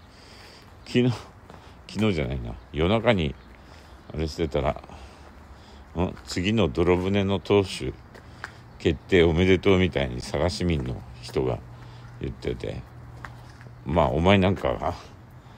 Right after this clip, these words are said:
あの、潰れてしまえ」という言わんばかりのツイートで、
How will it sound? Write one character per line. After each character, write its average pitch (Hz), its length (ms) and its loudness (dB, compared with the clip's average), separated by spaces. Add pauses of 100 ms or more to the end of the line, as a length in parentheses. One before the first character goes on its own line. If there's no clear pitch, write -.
(300)
あ 69 160 -6
の、 64 140 -6
潰 92 260 -2
れ 95 100 4
て - 120 -12
し 90 120 -6
ま 90 160 2
え」 82 80 -2
と 64 320 -8
い 78 40 -2
う 80 340 -4
言 80 140 -2
わ 85 60 0
ん 90 80 -2
ば 85 120 0
か 76 80 -4
り 65 100 -6
の 58 140 -12 (880)
ツ - 140 -6
イ - 20 -2
ー - 20 -10
ト 78 140 -4
で、 67 320 -4